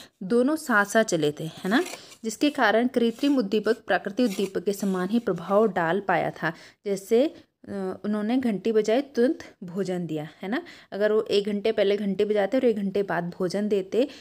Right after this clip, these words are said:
तो क्या वो घंटी के साथ भी अनुक्रिया करते? क्या वो घंटी के कुत्ता था जो वो घंटी के लिए वैसे ही रिस्पॉन्स करता जैसे भोजन के लिए करा था? नहीं करता। कुत्ते को पता था घंटी बजी, उसके तुरंत बाद मुझे भोजन मिल रहा, तो वो सोच के उसके मुंह में लार आ रही थी, है ना।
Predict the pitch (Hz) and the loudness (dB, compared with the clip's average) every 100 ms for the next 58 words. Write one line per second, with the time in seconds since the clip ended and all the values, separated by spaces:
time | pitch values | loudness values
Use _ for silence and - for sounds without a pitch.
0 | - 247 - 226 214 269 285 233 185 202 | -14 -12 -8 -2 -2 0 -2 -4 -4 -4
1 | 202 226 226 175 175 208 233 214 202 220 | -2 -2 0 -4 -2 0 2 0 -2 0
2 | 233 233 214 214 262 254 214 208 208 190 | 0 2 -2 -2 -6 0 0 0 -2 -2
3 | 202 220 220 - 208 247 - 240 226 240 | -2 -4 -8 -6 -4 -4 -4 -6 0 0
4 | 226 220 262 269 - - - 196 185 240 | 0 2 2 2 -14 -18 -14 -12 -2 -2
5 | 247 247 247 233 190 247 254 - 262 254 | 2 0 2 2 2 -2 -2 -4 -4 -2
6 | 262 254 247 254 220 220 226 240 240 240 | -2 -2 -2 -2 0 2 2 0 0 0
7 | 240 226 254 214 175 214 220 190 165 160 | 2 0 2 0 0 -2 -2 -2 -2 -6
8 | - - - _ 226 - 247 294 233 202 | -8 -14 -20 _ -6 2 2 2 0 0
9 | 196 214 254 220 185 220 214 202 254 - | -2 0 2 2 -2 -2 2 2 0 -4
10 | - 220 214 226 226 233 226 220 196 202 | -2 0 0 0 2 2 0 -2 -2 -2
11 | 202 208 190 190 254 269 247 294 - 254 | 0 -2 -4 -2 -2 -2 -4 -4 -2 0
12 | 247 - 285 269 - 220 202 190 185 175 | 0 0 -4 -2 -2 0 0 0 0 0
13 | 165 151 143 - 170 208 349 | -2 -4 -6 -10 -8 -2 -2